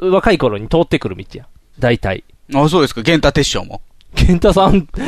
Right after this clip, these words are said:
Speaker 1: 出てたら誰もが分かるやろ。渋ってなるやん。
Speaker 2: <laughs>
Speaker 1: 一瞬で分かる。
Speaker 2: シュワ、シュワちゃんの声で。
Speaker 1: シュワちゃんの声ですぐ分かるやん。ダメ。
Speaker 2: 三十八センチある。
Speaker 1: <laughs> シャカッ、シャカッって言って。ショットガンや、ショットガン。
Speaker 2: うん。
Speaker 1: っ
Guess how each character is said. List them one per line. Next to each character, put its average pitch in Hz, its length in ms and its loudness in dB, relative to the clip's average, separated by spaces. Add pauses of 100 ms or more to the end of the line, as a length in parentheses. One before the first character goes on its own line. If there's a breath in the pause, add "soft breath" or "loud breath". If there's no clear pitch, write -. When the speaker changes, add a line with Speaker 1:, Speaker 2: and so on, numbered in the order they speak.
(120)
Speaker 1:
出 196 100 4
て 190 60 2
た 233 80 6
ら 170 60 2
誰 214 220 4
も 311 120 6
が 196 80 4
分 196 100 6
か 220 140 4
る 214 60 6
や 202 60 6
ろ。 151 80 4
渋 277 300 6
っ 285 40 6
て 208 140 4
な 180 80 4
る 135 100 4
や - 40 2
ん。 - 40 -2
Speaker 2:
<laughs> - 1500 0
Speaker 1:
一 214 120 4
瞬 285 240 4
で 262 60 8
分 - 0 -
か - 0 -
る。 - 0 -
Speaker 2:
シ - 0 -
ュ - 40 -
ワ、 233 80 6
シ - 100 4
ュ - 40 6
ワ 143 80 4
ち 117 60 -2
ゃ 107 40 0
ん 104 40 -2
の 104 80 -4
声 113 180 2
で。 104 60 4
Speaker 1:
シ 233 40 8
ュ 220 40 8
ワ 190 60 4
ち - 80 2
ゃ 156 40 4
ん 156 40 2
の 135 80 2
声 180 200 4
で 160 100 4
す - 260 -2
ぐ 220 80 4
分 143 120 4
か 123 100 0
る 113 100 0
や 101 60 -4
ん。 - 1400 -20
ダ 131 100 2
メ。 - 40 0
Speaker 2:
三 170 220 2
十 113 180 -2
八 123 140 0
セ 127 180 -4
ン 113 60 -6
チ 101 120 -4
あ 95 120 -2
る。 - 100 -10 (120)
Speaker 1:
<laughs> - 1400 0
シ - 180 0
ャ - 40 4
カ - 180 2
ッ、 - 260 -2
シ - 160 0
ャ - 80 0
カ 240 100 4
ッ - 60 4
っ - 80 -6
て - 100 2
言 180 80 2
っ - 20 -10
て。 127 120 0 (1200 loud breath)
シ - 160 0
ョ - 20 2
ッ - 80 -2
ト 175 120 2
ガ 120 120 0
ン 101 60 -4
や、 104 80 -8
シ 123 100 -2
ョ - 40 0
ッ - 40 -14
ト 110 100 -6
ガ 101 100 -8
ン。 120 60 -16
Speaker 2:
う - 60 0
ん。 160 120 0
Speaker 1:
っ - 40 -12